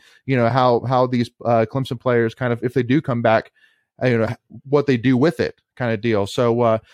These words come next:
but yeah, I mean, for me, kind of the keys are really, you know, obviously last year we had a guy like, you know, Emeka Emezie that, you know, is, is up there, one of the best wide receivers that N C State has had. He was just a guy that, you know, was, was Devin Leary's right-hand man.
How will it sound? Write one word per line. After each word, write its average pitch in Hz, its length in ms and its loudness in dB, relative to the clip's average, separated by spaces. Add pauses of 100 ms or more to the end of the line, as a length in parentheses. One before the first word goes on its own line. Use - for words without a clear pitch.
(160)
but 185 100 4
yeah, 160 100 2
I 175 40 4
mean, 170 140 0
for 180 100 -4
me, 226 240 2
kind 190 220 2
of 147 80 0
the 135 60 -4
keys 156 300 -6
are 139 60 -2
really, 131 520 -2
you 127 160 -6
know, 113 360 0 (920)
obviously 165 340 0
last 139 320 2
year 135 80 -2
we 131 80 2
had 123 120 0
a 123 40 -4
guy 120 180 2
like, 117 260 0
you 127 140 -4
know, 110 180 0
Emeka 117 300 0
Emezie 107 460 0 (360)
that, 107 280 2
you 113 160 -2
know, 107 240 0
is, 101 160 -6
is 107 240 -2
up 113 180 2
there, 113 200 2
one 113 180 -2
of 107 60 0
the 104 60 -2
best 110 280 0
wide 113 160 2
receivers 110 480 -4
that 104 120 0
N 110 100 0
C 110 100 -12
State 107 180 -4
has 107 120 -4
had. 120 340 2
He 113 120 -2
was 107 120 -4
just 107 180 -10
a 104 60 -10
guy 113 420 2
that, 104 240 0 (340)
you 113 140 -4
know, 101 180 0
was, 104 280 0
was 104 260 -2
Devin 113 320 0
Leary's 110 240 0
right-hand 113 460 0
man. 113 400 0